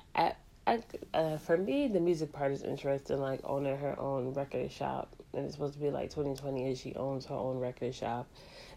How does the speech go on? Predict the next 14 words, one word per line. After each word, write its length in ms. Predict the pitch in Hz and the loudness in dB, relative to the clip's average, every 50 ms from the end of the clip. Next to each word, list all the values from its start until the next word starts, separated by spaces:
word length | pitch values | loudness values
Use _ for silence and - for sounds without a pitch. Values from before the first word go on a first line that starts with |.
| - 139 | -8 -2
She's 180 | 143 143 143 | -2 0 2
actually 380 | - - 135 139 - - - 143 | 2 2 0 0 -2 -4 -4 -2
selling, 360 | 139 - 143 139 147 139 127 131 | 0 2 2 2 2 2 0 2
like, 200 | 127 123 - - | 0 -2 -2 -2
vinyls, 840 | - 131 127 131 127 131 131 127 131 127 127 123 123 123 127 139 | -4 -2 0 0 2 2 2 2 0 0 0 0 -2 -2 -4 -4
and 100 | 127 120 | -4 -6
she 200 | - - 127 139 | -4 -4 -4 -2
has, 460 | 139 143 131 123 127 127 127 - - - | 0 0 0 0 0 -2 -4 -8 -8 -4
like, 440 | - - 120 113 120 120 110 - - - - - - - - - - - - - - - - | -2 -2 -2 0 -2 -2 -2 -4 -6 -8 -10 -14 -18 -20 -18 -18 -18 -18 -16 -14 -10 -2 2
honestly, 340 | 196 220 247 226 190 196 160 | 4 4 4 6 4 4 4
for 140 | 147 151 | 6 4
me, 120 | 151 156 156 | 4 4 4
she 140 | - 160 156 | 4 2 2
brought, 260 | 156 151 147 - | 2 2 2 0